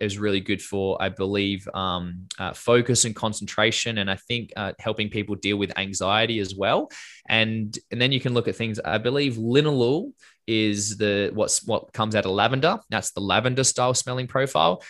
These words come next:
And f-, for the record, people have, like, essential oils and stuff. It's the same style of approach with essential oils as there is with, um,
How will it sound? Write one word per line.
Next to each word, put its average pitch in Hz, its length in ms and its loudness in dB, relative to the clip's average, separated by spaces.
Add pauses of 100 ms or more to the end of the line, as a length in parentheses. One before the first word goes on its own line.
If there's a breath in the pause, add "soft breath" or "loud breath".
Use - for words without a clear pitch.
(160 loud breath)
And 156 280 0 (160)
f-, - 580 -18
for 175 100 0
the 156 80 4
record, 127 540 2
people 135 240 0
have, 110 180 2
like, 101 180 0
essential 107 460 -2
oils 107 320 0
and 101 60 -8
stuff. - 280 -2
It's - 100 -8
the - 100 -6
same 120 340 4
style 101 460 4
of 92 120 -6 (140)
approach 95 380 -2
with 95 100 -2
essential 101 420 -2
oils 95 280 0
as 95 240 -2
there 95 180 -2
is 90 220 -6
with, 90 280 -6 (360 loud breath)
um, 92 400 -2